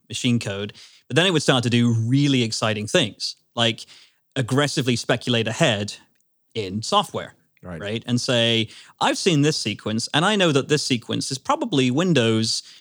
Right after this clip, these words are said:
Speaker 1: doing this thing that I know Windows does, like weird page table update or, you know, whatever win-, whatever
Speaker 2: Hmm.
Speaker 1: sequence that you see in a game." Uh, and, and it would say, "I think the next thing it's gonna do is this, because I know that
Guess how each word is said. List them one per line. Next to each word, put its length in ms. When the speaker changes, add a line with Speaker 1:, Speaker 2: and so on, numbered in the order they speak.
Speaker 1:
doing 420
this 220
thing 180
that 100
I 60
know 180
Windows 460
does, 460
like 280
weird 520
page 260
table 240
update 440
or, 360
you 100
know, 80
whatever 320
win-, 220
whatever 380
Speaker 2:
Hmm. 60
Speaker 1:
sequence 440
that 120
you 80
see 280
in 80
a 60
game." 640
Uh, 200
and, 240
and 120
it 100
would 120
say, 320
"I 100
think 180
the 80
next 220
thing 140
it's 100
gonna 180
do 160
is 140
this, 280
because 260
I 120
know 280
that 260